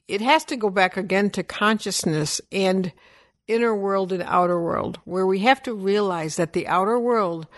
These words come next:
is a reflection of our inner world. So a lot of people might know that I've, I, uh, I wrote a home study course called Transformational Writing.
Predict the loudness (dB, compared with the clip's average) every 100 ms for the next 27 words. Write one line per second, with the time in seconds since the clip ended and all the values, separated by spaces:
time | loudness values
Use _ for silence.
0 | -20 -12 -2 2 2 2 -2 0 0 2
1 | 0 2 0 0 0 0 0 0 0 -2
2 | -4 -6 -12 -18 -20 -20 -14 -6 0 2
3 | 0 -4 _ _ _ _ _ _ _ _
4 | _ _ -8 2 4 4 0 0 2 2
5 | 2 0 2 2 2 0 -4 -12 _ _
6 | _ -8 -2 0 2 0 -2 -8 -8 -6
7 | 0 2 2 0 -4 _ _ _ 0 2
8 | 2 2 0 0 0 2 2 0 0 2
9 | 2 2 0 0 0 0 0 0 -2 -2
10 | 0 0 0 -2